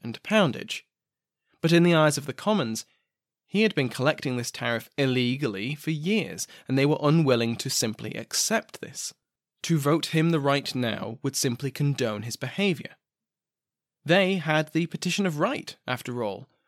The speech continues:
which the king had accepted, and which explicitly acknowledged that such collections were illegal. The Commons began investigating the imprisonment of merchants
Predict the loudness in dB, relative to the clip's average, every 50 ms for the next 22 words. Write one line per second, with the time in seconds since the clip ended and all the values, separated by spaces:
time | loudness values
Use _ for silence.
0 | _ _ _ -2 -2 0 0 -2 -2 -2 -2 -2 -2 -2 -2 -4 -6 -6 -6 -6
1 | -6 -6 -6 -4 -2 -2 -2 -2 -4 -6 -8 -12 -12 -12 -12 -14 _ _ _ _
2 | _ _ _ -2 0 2 2 2 0 -2 -4 -6 -6 -6 -4 -4 -4 -6 _ -4
3 | 0 0 0 0 -2 -6 -4 -2 0 0 0 -2 -4 -2 0 0 0 0 0 -2
4 | -4 -6 -8 -8 -10 _ _ _ -8 -4 -2 0 2 2 0 0 -2 -4 -4 -2
5 | 0 0 0 -2 -4 -4 -2 -2 -2 -4 -4 -4 -2 -2 -2 -4 -6 -6 -4 -2
6 | 0 2 2 0 0 -4 -8 -14 -16 _ _ _ _ _ _ _ _ _ _ _
7 | -6 0 4 4 6 6 6 4 2 0 -2 0 0 2 2 2 2 2 0 -2
8 | -2 -4 -4 -2 -2 -2 -2 -2 -4 -4 -2 -2 0 0 0 -2 -2 0 2 2
9 | 4 4 2 0 0 -4 -8 -8 -8 -8 -4 -2 0 2 2 2 0 -2 -8 -10
10 | -12 -12 -14 -16 -16